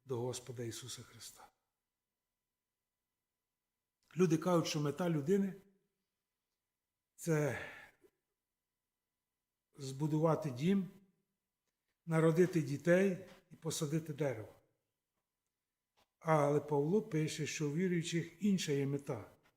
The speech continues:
І його мета, Павла, — уподібнитися Ісусу Христу,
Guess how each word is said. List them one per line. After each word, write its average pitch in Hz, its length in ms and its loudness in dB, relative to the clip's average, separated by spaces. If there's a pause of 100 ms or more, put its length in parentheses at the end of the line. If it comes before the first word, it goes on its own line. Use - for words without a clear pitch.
(680)
І 160 160 -4
його 160 280 6
мета, 156 320 2
Павла, — 135 520 -2 (500)
уподібнитися 170 840 2
Ісусу 196 440 2
Христу, 156 580 -2